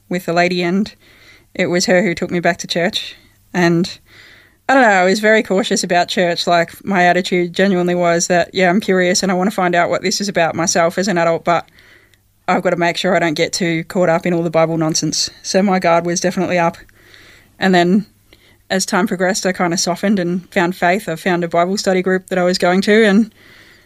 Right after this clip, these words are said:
during that time, I spent a lot of time applying for jobs that, you know, like, I had one job that I wasn't super happy in, and a lot of the others were just falling through. And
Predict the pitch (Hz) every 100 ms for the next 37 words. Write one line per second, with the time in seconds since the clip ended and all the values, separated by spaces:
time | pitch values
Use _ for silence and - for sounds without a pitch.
0 | _ _ - 214 196 185 180 208 202 196
1 | 180 190 - - - 190 185 180 180 185
2 | 180 196 180 180 180 175 180 190 190 185
3 | - _ - 190 175 190 185 180 - -
4 | _ _ _ _ - 220 185 185 208 190
5 | 190 185 175 190 180 - - 190 180 185
6 | 180 196 196 185 175 196 _ _ _ _
7 | _ _ - 190 185 175 180 190 196 185
8 | 180 175 185 180 185 - 185 202 185 185
9 | 214